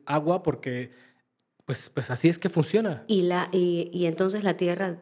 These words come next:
Speaker 2: pierde la capacidad de absorber agua por falta de vegetación, por falta de carbono, ¿por falta de qué?
Speaker 1: Primero, por falta de cobertura. Si no hay cobertura, la tierra no absorbe agua en lo absoluto,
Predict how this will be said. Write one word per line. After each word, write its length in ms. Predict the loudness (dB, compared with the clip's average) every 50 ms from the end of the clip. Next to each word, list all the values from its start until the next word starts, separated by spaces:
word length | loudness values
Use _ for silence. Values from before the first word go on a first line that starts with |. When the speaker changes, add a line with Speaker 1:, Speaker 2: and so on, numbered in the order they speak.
| 0 2
Speaker 2:
pierde 260 | 2 2 4 2 0
la 100 | 0 0
capacidad 640 | 0 -2 -2 -2 -2 -2 -2 -2 0 0 -2 -2 -4
de 140 | -4 -6
absorber 480 | -8 -8 -6 -6 -6 -4 -2 -2 0 0
agua 400 | 0 0 0 -2 -6 -8 -2 0
por 180 | 2 2 2 2
falta 320 | 2 2 2 2 2 -2
de 80 | -2 -2
vegetación, 640 | -6 -8 -6 -6 -6 -4 -2 0 0 0 -2 -4 -2 0
por 160 | 0 0 2
falta 280 | 2 0 0 2 0
de 120 | -2 -2 0
carbono, 640 | -2 0 0 2 2 2 2 0 -2 -4 -8 -14 -4 _
¿por 100 | 0 2
falta 300 | 4 4 2 2 0 -2
de 80 | -4 -2
qué? 260 | -2 -2 -4 -4 -6 -18 -16 -4
Speaker 1:
Primero, 380 | 0 2 4 4 4 2 2 2
por 120 | 2 2
falta 280 | 4 4 4 4 4 2
de 20 |
cobertura. 460 | 2 0 0 0 -2 -2 -2 -4 -10 -16 -4
Si 140 | 0 2
no 60 | 4 4
hay 80 | 4
cobertura, 540 | 6 4 4 6 6 4 4 4 4 -2 -8 -12 -14 -4
la 340 | 0 2 2 2 2 -2 -2
tierra 360 | 2 4 4 4 4 2 0
no 380 | 0 2 2 2 2 0 0 -2
absorbe 640 | -4 -2 2 4 4 6 6 6 4 4 2 -6 -14 -10 -2
agua 260 | 2 4 4 4 4
en 60 | 4
lo 60 | 2 -2
absoluto, 440 | -4 -4 -6 -6 -6 -8 -12 -18